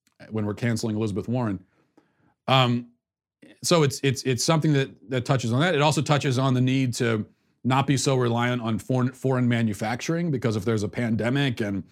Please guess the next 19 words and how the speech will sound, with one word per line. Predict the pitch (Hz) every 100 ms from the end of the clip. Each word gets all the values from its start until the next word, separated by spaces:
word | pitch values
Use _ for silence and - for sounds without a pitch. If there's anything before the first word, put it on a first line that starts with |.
| _ _ _
major | 104 117 120 131
disruptions | 123 123 127 120 143 139 131 113
and | 107
we're | 107 113
reliant | 107 110 123 127 127
on | 113 110 101
China | - 123 131 127 127
for | 117 113
all | 117
of | 110
our | 107
goods, | 107 143 151 - - _ -
that's | 131 151
a | 151
problem. | 151 147 147
So | 131 165 147 - _ _ _ _ _ _ _ _ _ _
that | 104 113 185 240 - _ _ _ -
would | 151 160
be | 123 160 160 156 156